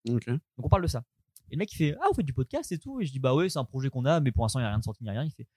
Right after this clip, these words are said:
Speaker 2: Ah, moi, je travaille à Radio Phoenix, euh, justement. Euh, je m'occupe un peu de la programmation, les trucs, et cetera.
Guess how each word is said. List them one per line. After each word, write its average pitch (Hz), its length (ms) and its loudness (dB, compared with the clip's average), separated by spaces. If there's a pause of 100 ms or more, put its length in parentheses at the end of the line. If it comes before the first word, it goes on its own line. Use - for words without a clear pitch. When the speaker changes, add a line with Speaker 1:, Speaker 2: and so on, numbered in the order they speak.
(260)
Speaker 2:
Ah, - 40 -8
moi, 156 60 0
je - 60 -2
travaille 147 160 2
à 131 40 2
Radio 131 160 2
Phoenix, 143 420 -2
euh, 120 220 2
justement. 135 460 0
Euh, 120 120 4 (440)
je 113 100 2
m'occupe 135 300 4
un 120 60 8
peu 131 160 2
de 135 40 0
la 123 80 6
programmation, 113 440 2
les 107 80 2
trucs, 160 260 0
et 107 60 -12
cetera. 117 500 -2